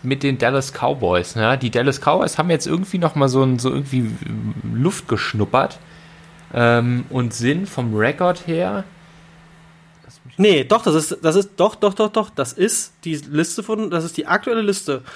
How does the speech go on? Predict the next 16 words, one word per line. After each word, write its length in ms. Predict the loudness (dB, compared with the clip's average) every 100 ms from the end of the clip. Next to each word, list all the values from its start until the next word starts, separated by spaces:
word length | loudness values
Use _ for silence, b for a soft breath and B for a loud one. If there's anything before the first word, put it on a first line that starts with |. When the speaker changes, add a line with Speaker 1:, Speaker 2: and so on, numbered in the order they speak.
| B B B B _
Speaker 2:
A 40 | 2
F 220 | 2 0
C, 380 | -4 -6 -6 -8 _ _ _ _ _ _
First 480 | 2 4 4 0 -2
Seed, 320 | -4 -6 -16 _ _
Chiefs, 580 | -2 0 0 0 -6 -10 _ _ _
zweiter 480 | -2 0 0 -2 -6
Steelers, 800 | -8 -8 -2 0 0 -2 -4 -12 -12
dritter 440 | -8 -2 0 -2 -4 0
Bills. 480 | 2 2 -4 -10 -12 -2
In 120 | 0
der 120 | 2 2
Hand 380 | 0 0 -4
auf 120 | -6 -6
vier 400 | -4 -2 -2 -4 -4
Titans, 640 | -2 -2 -2 -6 -6